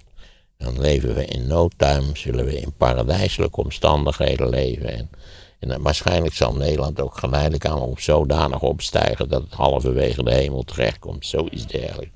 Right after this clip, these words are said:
<laughs> Maar voor zover wij weten, en dat blijkt natuurlijk uit opinieonderzoek wat voortdurend op allerlei momenten gehouden wordt, voor zover wij weten is die, laten we zeggen, die reflectie van die parlementaire verkiezingen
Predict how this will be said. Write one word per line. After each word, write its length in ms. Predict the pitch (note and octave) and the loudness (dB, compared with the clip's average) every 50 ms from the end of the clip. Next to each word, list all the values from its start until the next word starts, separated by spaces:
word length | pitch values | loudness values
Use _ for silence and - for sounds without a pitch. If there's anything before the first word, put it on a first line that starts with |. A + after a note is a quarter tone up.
| - - - - - | -20 -20 -20 -8 -2
<laughs> 260 | - - - - - | 4 6 8 8 8
Maar 300 | A#2+ A#2+ - - - - - - _ _ _ _ _ _ _ | 6 4 2 0 -2 -4 -6 -10 _ _ _ _ _ _ _
voor 180 | - - F3 C#3+ | 2 4 6 6
zover 440 | C#3 C#3 B2+ G#2 A#3+ B3+ - G3+ F3+ | 8 6 6 6 6 6 6 6 8
wij 260 | D3+ B2+ A2+ G#2 G2 | 6 8 8 6 6
weten, 680 | G#2 D#3 F#3+ G#3 F#3+ - - C#3+ A2+ F#2+ F#2+ C#3 F#3 - - - - _ _ | 6 8 8 8 8 8 8 8 8 8 6 6 4 2 -4 -16 -20 _ _
en 160 | - - F#2 | -6 -2 0
dat 180 | E2+ C3 C3 - | 2 2 2 4
blijkt 220 | - A#2+ A2+ G#2+ | 6 6 6 6
natuurlijk 300 | F#2+ A#2 A2 F2+ - - | 4 0 -2 0 2 4
uit 140 | F2+ E2 E2 | 4 4 4
opinieonderzoek 1000 | E2 D#2+ - - - F3+ F#3 E3+ D#3 C3+ A#2 A#2 A2 G2+ F#2 A2 E3 A2+ - - | 2 0 0 0 0 0 2 2 2 4 2 2 2 0 -2 -2 -2 -4 0 2
wat 220 | F#2 E2 E2 - | 4 4 4 4
voortdurend 640 | - - G#2 E2+ F2+ G#2 A#2 B2 B2+ - G#2 G2+ - | 0 -2 -2 0 0 0 0 0 0 0 0 0 0
op 160 | F#2 G2+ - | -2 0 2
allerlei 340 | F#2 G2 G#2 G2 F#2 F2 E2 | 4 4 4 4 4 2 2
momenten 520 | D#2+ D#2 D2+ D#2 E2+ F2 F2+ F2 E2 - | 0 0 0 0 0 0 0 0 0 -2
gehouden 520 | - C#2+ - - F#2+ B2+ D#3+ E3+ D#3 A#2 G2+ | -4 -2 -2 0 2 2 4 4 2 2 2
wordt, 280 | - E2 D#2+ - - - - - - _ _ _ _ _ | 2 2 0 0 -4 -10 -20 -20 -20 _ _ _ _ _
voor 160 | - - - | -4 -2 -2
zover 380 | - - - - E3+ E3+ E3+ D3+ | 0 -2 0 2 2 2 4 4
wij 220 | E3 A#2+ A2 E2+ | 4 4 4 4
weten 640 | E2+ F#2+ A2+ D#3 E3+ E3+ - - D#2+ C#2+ D#2 D3 - - - - _ _ _ | 2 2 4 4 4 2 2 0 0 0 0 -2 -6 -10 -16 -20 _ _ _
is 260 | - - D3 - - | 0 0 0 0 0
die, 380 | - - C3 A2+ - - - - - _ _ _ _ - - - | -2 -2 -2 -2 -4 -6 -12 -18 -20 _ _ _ _ -18 -6 0
laten 180 | B2+ A#2 G#2+ | 2 2 2
we 60 | G#2+ | 4
zeggen, 300 | G#2+ A#2 A2 G2+ G2+ F#2+ | 2 2 2 2 2 2
die 160 | G#2+ G#2+ G2 F#2 | 2 4 4 4
reflectie 600 | G2+ G2 - - C3+ D3 D3+ - - - B2 A2 | 2 0 0 2 2 2 2 2 0 0 0 2
van 180 | A2+ B2 A2 F3 | 2 0 0 0
die 180 | G#2 G#2 G2 - | 0 -2 -2 -2
parlementaire 720 | - G2+ G#2+ G2 F2 F2 F#2 F#2 F#2+ G2+ G2 F#2+ F#2 E2+ D#2+ | 0 0 2 2 2 0 0 0 2 4 4 4 4 2 0
verkiezingen 640 | E2 - - - F#3 F#3+ F#3 F3+ C3 A2 F2+ - | -2 -4 -2 -2 -2 -2 0 0 -2 0 -2 -4